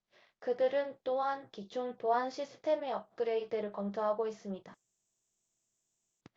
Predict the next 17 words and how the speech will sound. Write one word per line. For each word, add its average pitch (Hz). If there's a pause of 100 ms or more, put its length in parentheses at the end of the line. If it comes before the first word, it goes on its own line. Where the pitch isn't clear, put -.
(640)
두 214
소식통이 226 (200)
씨엔엔이 220
지난해 214
샌프란시스코 285
경찰국이 220 (240)
정기적으로 240
페로시의 269
집 208
밖에 247
순찰차를 285
개시하는 214
것을 202
중단했기 208
때문에 208
페로시의 254
샌프란시스코 285